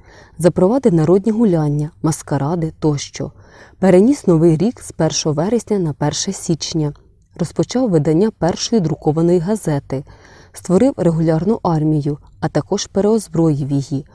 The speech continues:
Поділив країну на губернії, ліквідував прикази і замість них створив колегії.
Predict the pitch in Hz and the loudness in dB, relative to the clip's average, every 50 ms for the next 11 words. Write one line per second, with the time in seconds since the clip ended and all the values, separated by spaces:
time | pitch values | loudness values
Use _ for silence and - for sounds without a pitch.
0 | - - - - - - - - - 160 165 208 240 294 285 - - 175 175 180 | -20 -20 -20 -20 -20 -18 -6 0 2 4 6 6 6 6 2 0 0 2 2 4
1 | 214 233 226 208 202 202 214 240 180 156 160 151 147 147 147 147 151 147 147 147 | 4 4 4 4 2 2 0 0 0 2 2 2 2 0 0 0 0 0 -2 -6
2 | 151 - _ - - - _ _ - 160 165 - - 185 165 165 170 208 247 254 | -8 -10 _ -20 -20 -20 _ _ -2 -2 -2 -2 0 0 0 2 2 2 2 0
3 | - - 277 262 - - - 165 156 151 139 151 151 147 - - - 170 147 147 | 0 0 0 0 -2 -2 -4 -2 -2 -2 0 -2 -4 -4 -4 -4 -4 -2 0 2
4 | 160 151 147 143 - - 165 220 226 - - - 180 160 156 170 165 - - 190 | 2 2 2 0 0 0 0 0 -2 -4 -4 0 2 2 2 2 -2 0 -2 0
5 | 185 165 151 143 143 135 147 143 139 - 151 | 0 2 0 -2 -2 -2 -4 -6 -6 -6 -10